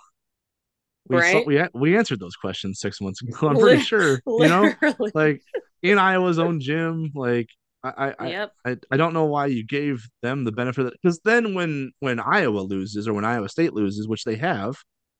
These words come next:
Speaker 1: their fall is, like, still top fifteen landing.
Speaker 2: Yes. Yep.
Speaker 1: Creighton's fall is like,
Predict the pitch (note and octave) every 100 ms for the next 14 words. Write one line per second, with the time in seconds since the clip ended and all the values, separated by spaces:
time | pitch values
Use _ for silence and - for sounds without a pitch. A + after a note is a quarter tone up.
0 | _ _ _ _ _ _ _ - A2 G3
1 | G#3+ - F#3 F3 D#3+ C3+ A#2 G2+ - _
2 | _ _ _ _ - F#3+ E3 D3+ C#3+ B2
3 | - C#3+ C3 A#2+ C#3+ G#2 E3 E3 C#3 -
4 | - - _ _ _ - A3+ A3+ F#3+ -
5 | F3 E3+ C#3+ C3+